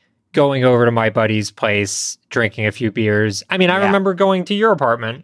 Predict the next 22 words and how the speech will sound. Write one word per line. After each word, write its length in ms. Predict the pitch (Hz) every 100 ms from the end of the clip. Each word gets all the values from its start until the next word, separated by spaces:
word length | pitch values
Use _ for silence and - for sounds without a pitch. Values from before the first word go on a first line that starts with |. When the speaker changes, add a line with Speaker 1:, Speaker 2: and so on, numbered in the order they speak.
| _ _
Speaker 1:
and 80 | 147
we 80 | 139
watched, 500 | 139 143 - - -
uh, 380 | 151 143 139 135
the, 460 | 135 139 135 151 - _ _
the 420 | 175 170 170 143
Royals. 920 | 127 139 135 139 135 131 127 - - - _ _ _
Well, 200 | 170 151
that 200 | 147 131
was 120 | 135 147
in, 300 | 147 143 160
not 380 | 160 147 _
the 100 | 143
World 220 | 127 127 117
Series 240 | 120 107
where 60 | 113
they 100 | 110
played 180 | 113
the 60 | 110
Mets. 400 | 110 107 - - - _
It 80 | 156
was 280 | 117 110